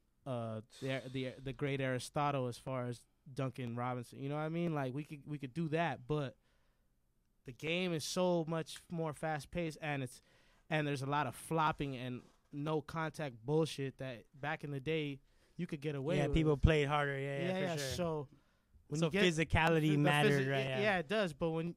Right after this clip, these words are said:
Speaker 1: when you can stretch the floor, and that's what I'm getting to on Face's question about Anthony Davis, is that's why I believe he's gonna be the face of the franchise, because when LeBron makes his way out,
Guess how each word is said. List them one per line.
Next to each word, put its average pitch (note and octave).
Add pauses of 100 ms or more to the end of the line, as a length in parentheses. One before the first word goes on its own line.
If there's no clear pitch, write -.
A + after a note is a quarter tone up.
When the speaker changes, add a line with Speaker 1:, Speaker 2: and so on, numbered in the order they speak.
Speaker 1:
when E3
you G#3
can G#3+
stretch -
the C#3
floor, C3+ (520)
and C#3
that's D3+
what D3+
I'm D3
getting C#3+
to C#3
on C3
Face's C#3
question C3+
about B2
Anthony B2
Davis, C#3 (600)
is C3+ (760)
that's C#3
why C#3+
I C3
believe C3
he's A#2+
gonna B2
be A#2+
the A2+
face -
of A#2+
the A2+
franchise, A#2+
because A#2
when B2
LeBron C3+
makes D#3
his D3+
way F3+
out, D#3+